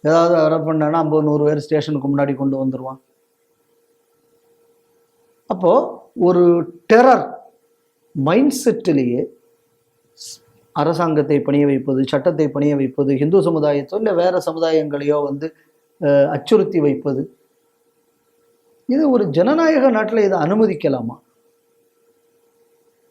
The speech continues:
இதை வந்து இந்த நாட்டுல இருக்கக்கூடிய அரசியல்வாதிகள் யோசனை செய்ய வேண்டும். இன்னைக்கு நடந்திருக்கக்கூடிய இந்த சம்பவம் என்பது என்னை பொறுத்தளவுல, நான் ஏற்கனவே பல தரம் நான் சொல்லக்கூடிய ஒரு விஷயம்தான்.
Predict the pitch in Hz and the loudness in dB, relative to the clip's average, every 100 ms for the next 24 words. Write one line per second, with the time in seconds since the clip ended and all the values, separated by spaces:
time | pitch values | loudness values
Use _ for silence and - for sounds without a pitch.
0 | _ _ _ - 156 294 269 214 226 185 | _ _ _ -6 -4 0 -2 -2 -4 -2
1 | 165 175 190 170 170 156 156 147 143 - | -2 -2 -4 -4 -4 -4 -2 0 -2 -4
2 | 156 143 139 135 131 131 143 143 139 139 | -4 -2 -2 -4 -4 -4 -2 -4 -4 -4
3 | 131 135 143 - _ _ _ _ _ - | -4 -6 -6 -12 _ _ _ _ _ -6
4 | 139 165 156 156 131 156 180 180 175 151 | -2 0 0 -2 -2 -2 -2 -2 -2 -4
5 | 156 151 139 135 131 - 143 151 147 139 | -4 -2 -2 -2 -4 -4 -2 -2 -2 -2
6 | 131 123 123 147 _ _ _ _ _ _ | -4 -6 -6 -8 _ _ _ _ _ _
7 | _ - - 135 170 165 156 156 156 151 | _ -12 -4 -2 0 0 0 0 0 0
8 | 151 165 165 147 139 131 131 175 180 185 | 0 0 0 0 0 0 0 0 0 0
9 | 147 151 156 175 156 143 135 143 139 139 | 0 0 0 0 0 0 0 -2 -4 -6
10 | 135 127 127 - 135 123 120 | -6 -8 -12 -8 -4 -4 -6